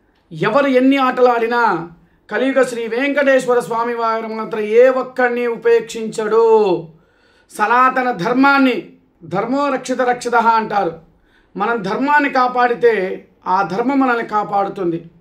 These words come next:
అంతేగాని సనాతన ధర్మంతో ఎవరైతే ఆడుకుంటారో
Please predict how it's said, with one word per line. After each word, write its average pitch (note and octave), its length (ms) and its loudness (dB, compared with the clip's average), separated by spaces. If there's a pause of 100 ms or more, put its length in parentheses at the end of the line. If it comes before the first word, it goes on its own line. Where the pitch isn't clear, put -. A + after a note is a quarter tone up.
(960)
అంతేగాని B3 800 2 (580)
సనాతన B3+ 560 2
ధర్మంతో B3 640 -2
ఎవరైతే A#3+ 580 2
ఆడుకుంటారో A3+ 1300 0